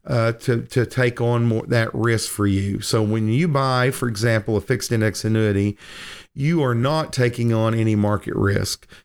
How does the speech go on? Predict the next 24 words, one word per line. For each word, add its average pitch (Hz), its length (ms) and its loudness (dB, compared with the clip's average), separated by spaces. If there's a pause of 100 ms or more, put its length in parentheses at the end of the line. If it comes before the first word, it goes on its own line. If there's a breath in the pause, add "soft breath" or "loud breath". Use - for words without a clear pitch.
You're 113 160 4
shifting 143 560 -2
that 117 260 0
burden 110 400 0
to 110 200 -2
the 107 160 2
insurance 101 420 -2
company. 95 540 -2 (340 loud breath)
So - 160 -2
you 123 300 0
pay 123 320 0
either 117 440 0
a - 160 -8
one 113 260 2
lump 107 260 0
sum 139 440 -2 (360)
to 127 140 -2
the 123 180 0
insurance 123 420 -2
company, 123 500 0 (320 loud breath)
or 127 180 0
you 131 160 0
do 123 220 0
installments. 113 800 -2